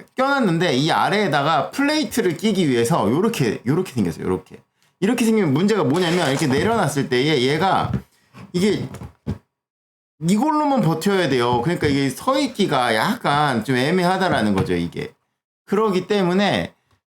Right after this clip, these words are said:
이게 지금 많은 분들이 이제 쓰고 계시는 이제 팔캠 제품인데, 이런 거를 아무래도 쓴다라고 가정했을 때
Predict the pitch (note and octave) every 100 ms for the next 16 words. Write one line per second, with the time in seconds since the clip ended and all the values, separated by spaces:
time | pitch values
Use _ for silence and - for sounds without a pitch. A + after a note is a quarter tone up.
0 | _ - F3+ G#3 - F3 B2+ D#3+ A#3 A3
1 | F#3+ F3+ E3 C3+ C3 C3 A3 A3+ G3+ D3+
2 | D3+ C3 A#2 - A#3 C4 A#3 F3+ A2+ G2
3 | C#3+ - D3 A#2+ A#2 A#2 C#3 B2+ D#2+ -
4 | _ _ _ _ _ - E3+ G3+ C4 C4+
5 | A3+ G3+ G3 A3 G3 G2+ E2+ - _ _
6 | _ - E3+ A3+ G#3 D#3 F#3+ D3 A3+ B3+
7 | C4 A#3+ F#3+ F#3 C#3 B2+ D#3 E3+ E3 D3+
8 | G3+ F3 F#2 F2+